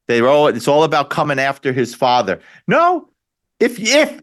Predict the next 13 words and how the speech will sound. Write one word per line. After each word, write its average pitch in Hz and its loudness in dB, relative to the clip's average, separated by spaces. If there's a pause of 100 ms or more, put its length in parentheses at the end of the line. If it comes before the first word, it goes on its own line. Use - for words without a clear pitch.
if 294 0
you're 233 2
guilty, 196 0 (260)
it's 214 -2
all 269 4
about 240 -2
what - -2
you 226 0
did. 226 -2 (2000)
Let's 160 -4
go 214 2
to, 202 0
um, 185 0